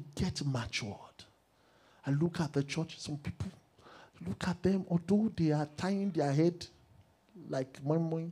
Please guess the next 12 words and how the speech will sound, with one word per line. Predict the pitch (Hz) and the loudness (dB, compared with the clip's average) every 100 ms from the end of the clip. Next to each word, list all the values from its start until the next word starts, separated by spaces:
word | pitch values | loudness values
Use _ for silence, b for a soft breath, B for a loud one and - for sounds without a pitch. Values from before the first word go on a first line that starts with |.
| - b b b b - | -12 b b b b -14
do | - 170 180 - - - - - - - - - | -4 -2 -4 -6 -18 -20 -20 -20 -20 -20 -16 -2
all | 180 | -2
those | 160 160 - | 2 0 -2
things. | 160 - B B | -8 -10 B B
But | 202 | 0
spiritual | - - 196 233 - 254 233 233 202 - | 0 0 0 0 0 0 2 -2 -4 -6
maturity | 185 170 220 214 208 208 | -4 -2 0 2 2 2
is | 175 | 0
so | - 233 | 6 8
what? | 202 220 - B B B B B B _ | 8 6 4 B B B B B B _
So | - - 220 | -10 -6 -6
far. | 101 - - - - 143 | -6 -8 -6 -4 -4 -4